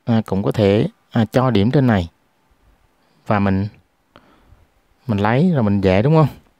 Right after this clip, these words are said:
Rồi, bây giờ mình lấy đối xứng cho nhanh ha. Rồi, ở bài trước là thầy đã cho điểm, thầy vẽ rồi. Giờ bài này, à, chúng ta sẽ cùng lấy đối xứng.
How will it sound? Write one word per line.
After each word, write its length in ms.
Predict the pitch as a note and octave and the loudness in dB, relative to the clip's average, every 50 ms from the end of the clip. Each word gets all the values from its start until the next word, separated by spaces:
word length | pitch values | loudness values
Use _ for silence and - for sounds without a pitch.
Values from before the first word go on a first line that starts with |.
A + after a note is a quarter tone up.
| _ _ _ _ _ _ _ _ _ _ _ _ _ _ _ _ _ _ _ _ _ _ _ _ _ _ _ _ - _ - - - - - - - - - - _ _ _ _ _ _ _ _ _ _ _ _ _ _ _ _ _ _ _ | _ _ _ _ _ _ _ _ _ _ _ _ _ _ _ _ _ _ _ _ _ _ _ _ _ _ _ _ -20 _ -20 -20 -20 -20 -20 -20 -20 -20 -20 -20 _ _ _ _ _ _ _ _ _ _ _ _ _ _ _ _ _ _ _
Rồi, 180 | - D3 C3+ A#2+ | 0 2 2 2
bây 160 | A2 C3 C3 | 2 2 2
giờ 160 | C3 B2+ A#2+ | 2 2 2
mình 560 | A#2 A#2 A#2 A2+ A2+ A2 A2 A2 G#2+ G#2+ G#2 | 2 0 0 0 0 0 0 0 0 -2 -2
lấy 140 | G2+ A2 C3 | 0 0 0
đối 140 | D3+ E3 F3 | 2 2 2
xứng 200 | - - F3 G3+ | 2 0 0 0
cho 80 | G3+ D#3 | 0 0
nhanh 240 | C3+ C#3 C3+ C3+ | 0 0 0 2
ha. 220 | B2+ C#3 C#3+ C3+ A2 - _ _ - _ _ _ _ _ _ _ _ _ _ _ _ _ _ _ - - | 2 2 2 0 -2 -4 _ _ -20 _ _ _ _ _ _ _ _ _ _ _ _ _ _ _ -10 -6
Rồi, 220 | B2+ G#2+ G2+ A2 | -4 -2 0 0
ở 80 | A#2 B2+ | 2 2
bài 200 | C3+ A#2+ A2+ G#2+ | 2 0 0 -2
trước 300 | - - C#3+ E3+ - - | 0 0 0 0 0 -4
là 80 | B2 | -6
thầy 160 | - A2+ G#2+ | -4 -2 -2
đã 100 | F#2+ G#2+ | -2 -2
cho 180 | A2 - C3 B2+ | -2 0 0 0
điểm, 320 | B2 A2 G2+ G2+ A2+ C#3 | 2 2 0 0 0 -2
thầy 140 | C#3+ - A#2 | -2 -2 -2
vẽ 180 | G2 F#2+ F#2+ G#2+ | 0 0 0 0
rồi. 240 | A#2+ A#2+ G#2+ G#2 G#2+ | 0 0 0 2 2
Giờ 120 | A2 G#2+ | 0 0
bài 240 | G#2 G#2 G2+ F#2+ F#2 | 2 0 0 0 -2
này, 240 | F#2+ G2 F#2+ G2 - - _ | -2 -4 -4 -4 -8 -10 _
à, 180 | - G#2+ G2+ F#2+ | -2 -2 -2 0
chúng 140 | - A#2+ C3 | -2 -6 -2
ta 120 | C3 B2+ A#2 | -2 -2 -2
sẽ 120 | - - - | -2 -6 -4
cùng 200 | - A2 G2 F#2+ | -2 -2 -2 0
lấy 120 | G2+ A2+ | -2 0
đối 120 | A#2 C3 B2+ | 0 -2 -2
xứng. 240 | - C3+ C3 D#3 | -2 -2 -2 -2